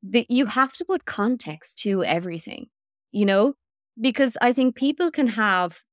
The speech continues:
all the strategies in the world to land clients. But if they're in a place where they're not able to implement those strategies for some reason, that they have so much going on in their life, they have other things going on,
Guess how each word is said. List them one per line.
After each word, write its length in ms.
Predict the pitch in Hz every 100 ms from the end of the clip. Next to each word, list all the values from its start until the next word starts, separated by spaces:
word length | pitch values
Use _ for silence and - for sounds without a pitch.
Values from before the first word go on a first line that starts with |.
| _
all 280 | 202 208 220
the 80 | 208
strategies 520 | - 180 175 170 165
in 80 | 160
the 80 |
world 360 | 156 156 160 156
to 160 | - 170
land 280 | 160 156 160
clients. 560 | 151 - - - - - _ _ -
But 180 | 202 -
if 240 | 269 - _
they're 300 | 233 240 247
in 120 | 208 208
a 40 |
place 320 | - 196 180
where 80 | 185
they're 140 | 175 175
not 260 | 180 180
able 360 | 170 170 - 165
to 180 | 160 -
implement 480 | 175 185 147 120 160
those 180 | 92
strategies 600 | - 95 - 165 107 170
for 260 | - 170 - - _
some 280 | - 247 240
reason, 380 | 190 175 170 165
that 180 | 165 165
they 120 | 170
have 280 | 170 165 160 _ _ _ -
so 220 | - 247
much 160 | 311
going 140 | - 214
on 120 | 196
in 80 | 190
their 140 | 180
life, 360 | 160 151 196 -
they 80 | 175
have 100 | 165
other 200 | 214 233
things 260 | 220 190
going 280 | - 175 175
on, 340 | 156 151 156